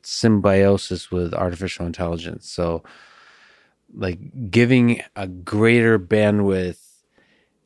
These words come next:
channel of communication between technology, A I systems, and the biological, uh, neural networks of our human mind.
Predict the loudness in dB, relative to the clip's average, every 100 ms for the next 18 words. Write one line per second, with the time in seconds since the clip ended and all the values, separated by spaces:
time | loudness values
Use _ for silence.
0 | _ 0 4 4 4 2 0 -2 0 0
1 | 0 -2 0 -6 -8 -8 -14 -10 -6 -4
2 | -6 -8 -12 _ _ _ _ _ _ _
3 | _ _ _ -16 -4 2 4 4 2 -4
4 | -6 -8 _ -4 0 2 0 -2 -8 -4
5 | -2 -2 -6 -16 -4 2 4 4 0 -2
6 | -6 -2 2 4 4 2 0 -4 -2 -2
7 | -6 _ -20 -20 -20 -20 -20 -20 _ _
8 | -12 -4 -2 0 2 2 2 2 2 2
9 | 0 -4 -2 -2 2 2 4 2 0 -4
10 | -2 0 2 2 2 2 2 2 -2 -6